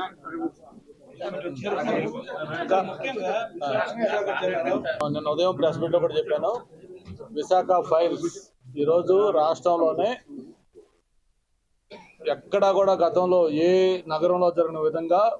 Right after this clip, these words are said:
భూములు సంబంధించిన అక్రమాలు అవన్నీ చాలా విశాఖపట్నంలో జరిగాయి. మీరు చెప్పిన ఆ హైగ్రవానా లేకపోతే ఇంకోటి ఇంకోటి కాదు, అవన్నీ కూడా already ఇప్పటికే మొత్తం లిస్ట్ అవుట్ తయారు చేయడం జరిగింది.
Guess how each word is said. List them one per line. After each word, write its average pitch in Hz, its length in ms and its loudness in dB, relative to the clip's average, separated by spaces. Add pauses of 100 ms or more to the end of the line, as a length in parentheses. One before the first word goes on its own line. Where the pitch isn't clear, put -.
(120)
భూములు 185 420 2
సంబంధించిన 160 540 -2
అక్రమాలు 165 720 2
అవన్నీ 170 320 0
చాలా 165 260 2
విశాఖపట్నంలో 143 440 -2
జరిగాయి. 131 640 -4 (260)
మీరు 131 240 -12
చెప్పిన 139 220 -6 (400)
ఆ 143 200 2
హైగ్రవానా 143 680 -2
లేకపోతే 139 320 -2
ఇంకోటి 143 320 -6
ఇంకోటి 139 320 -8
కాదు, 120 200 -6 (420)
అవన్నీ 156 340 0
కూడా 180 340 4
already 170 240 2
ఇప్పటికే 170 300 -4
మొత్తం 156 340 0
లిస్ట్ 143 180 -4
అవుట్ 156 160 0
తయారు 139 240 0
చేయడం 131 180 -8
జరిగింది. 139 440 -8